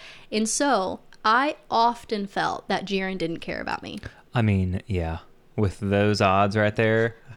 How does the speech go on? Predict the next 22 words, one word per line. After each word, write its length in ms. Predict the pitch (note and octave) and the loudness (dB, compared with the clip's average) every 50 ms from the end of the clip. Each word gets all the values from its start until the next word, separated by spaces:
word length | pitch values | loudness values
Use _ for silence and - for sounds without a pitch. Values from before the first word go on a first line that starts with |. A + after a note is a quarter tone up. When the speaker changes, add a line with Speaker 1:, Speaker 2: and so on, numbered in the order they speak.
| - _ _ _ - | -20 _ _ _ -2
Speaker 2:
it 100 | A#2+ A2 | 2 2
was 200 | A2 G2 - - | 2 2 0 -4
not 240 | G2 - G#2 G#2 - | -4 -2 0 0 2
Speaker 1:
And 120 | B3+ C4 | 2 4
I 100 | C4+ A#3+ | 4 4
Speaker 2:
good. 80 | A#3+ G#3 | 4 4
Speaker 1:
didn't, 260 | B3 B3+ C4 C4+ - - | 4 4 2 2 0 0
I 160 | G#3+ G3+ A3 B3 | 0 2 2 2
didn't 240 | C#4+ D#4 D4+ D4+ | 2 2 2 2
understand 640 | D4 C#4 B3 B3+ A#3+ - - - A#3+ A3 G#3+ G#3 G3 | 2 2 2 0 0 0 0 0 2 2 2 0 0
why. 420 | F#3+ G#3 A#3+ A#3 F3+ - - - G3 | 0 0 0 0 -2 -4 -6 -4 -2
This 200 | G#3+ A3+ A3 - | -2 -2 -2 -2
was 160 | B3 A3+ G#3+ | -4 -4 -4
before 420 | - A3+ A3 A3+ - G#3+ G#3 G#3 | -4 -6 -6 -4 -4 -4 -4 -2
we 120 | G#3+ G#3+ A3 | -2 -2 0
read 200 | G#3 G#3 G3+ G3 | -2 -2 -2 -4
the 60 | F#3+ | -6
book, 300 | - D#3+ F3 A3 - - | -4 -4 -4 -4 -2 -2
when 120 | B3 A3+ | -2 -2
we 100 | G#3 G3 | -2 -2
were 120 | G3 F#3 F#3 | -2 -4 -4
dating, 580 | F#3 E3 D3+ D#3+ E3+ F#3+ G#3 A3+ B3 C4 C4+ | -2 -4 -4 -4 -4 -4 -2 -2 0 -2 -2